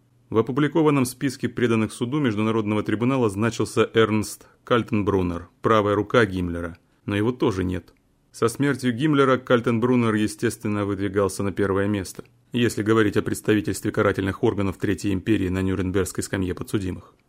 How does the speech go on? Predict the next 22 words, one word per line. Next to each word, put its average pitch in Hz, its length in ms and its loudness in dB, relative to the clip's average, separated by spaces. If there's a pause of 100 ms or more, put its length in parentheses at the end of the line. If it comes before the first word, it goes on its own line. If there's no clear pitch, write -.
(400)
Ведь 110 200 -2
именно 156 360 4
он 147 180 2
после 104 260 -2
Гейдриха 104 560 0
стал 104 280 0
начальником 101 600 0
Главного 98 400 0
управления 101 540 0
имперской 98 440 -2
безопасности. 98 880 -4 (200)
Ему 147 280 2
непосредственно 110 680 0
подчинялись 104 600 -2
и 110 60 -2
Гестапо, 107 560 0
и 104 300 -2
С 95 140 -2
Д, 101 320 0
и 104 80 -2
уголовная 95 560 0
полиция. 92 600 -6